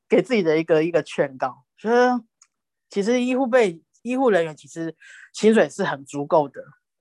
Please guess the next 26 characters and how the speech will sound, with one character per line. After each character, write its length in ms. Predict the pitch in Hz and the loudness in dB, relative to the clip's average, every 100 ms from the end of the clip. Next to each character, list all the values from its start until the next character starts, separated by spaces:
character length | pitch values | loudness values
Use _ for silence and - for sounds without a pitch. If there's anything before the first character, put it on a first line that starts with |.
| _ _ _ | _ _ _
但 180 | 185 180 | -2 0
是 120 | 190 | -2
如 140 | 175 | 0
果 140 | 190 185 | 2 0
你 100 | 147 | -2
真 140 | 185 | -2
的 100 | 175 | -2
能 140 | 156 | -2
够 200 | 160 185 | 0 0
为 260 | 175 190 180 | 2 0 0
了 180 | 160 151 | 0 -2
一 80 | 165 | -6
些 460 | - 165 160 160 _ _ _ _ | -4 -2 -2 -8 _ _ _ _
投 200 | - 165 | -4 -2
资 200 | 165 185 | 0 -2
去 140 | 185 202 | -4 -4
打 200 | 151 139 | -6 -6
算 220 | - 151 | -8 -8
的 100 | 143 | -10
话， 400 | - 165 143 131 _ _ _ _ - _ _ _ _ _ _ _ | -2 0 -2 -6 _ _ _ _ -20 _ _ _ _ _ _ _
从 260 | - 156 170 | -6 -4 -4
年 160 | 156 | -6
轻 220 | 156 160 | -8 -8
开 260 | 160 143 147 | -4 -4 -4
始， 300 | 143 - 113 _ _ _ _ _ _ _ _ _ _ | -8 -16 -20 _ _ _ _ _ _ _ _ _ _
嗯， 680 | 165 160 143 135 127 127 127 | 0 4 4 2 -2 -14 -20